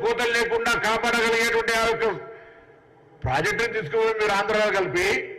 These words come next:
తెలంగాణ విభజన హామీలు అమలు చేయకుండా, తెలంగాణ విధానాన్ని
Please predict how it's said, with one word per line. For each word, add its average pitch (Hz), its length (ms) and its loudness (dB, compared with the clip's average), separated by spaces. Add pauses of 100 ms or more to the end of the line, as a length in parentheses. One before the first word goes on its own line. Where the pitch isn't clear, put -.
(640)
తెలంగాణ 220 380 2 (140)
విభజన 226 380 2
హామీలు 208 300 2
అమలు 220 240 2
చేయకుండా, 240 460 2 (720)
తెలంగాణ 226 460 2 (200)
విధానాన్ని 247 520 2